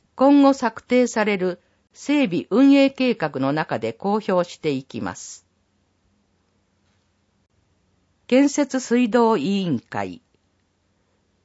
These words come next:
福塚線道路改築事業について。質問。福塚線道路の敷地内で、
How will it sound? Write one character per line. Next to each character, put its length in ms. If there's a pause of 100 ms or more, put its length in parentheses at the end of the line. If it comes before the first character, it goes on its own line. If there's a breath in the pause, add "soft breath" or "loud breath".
(320)
福 320
塚 260
線 360
道 200
路 140
改 280
築 260
事 120
業 300
に 140
つ 180
い 80
て。 280 (1160)
質 360
問。 360 (920)
福 320
塚 260
線 320
道 200
路 180
の 120
敷 280
地 140
内 280
で、 220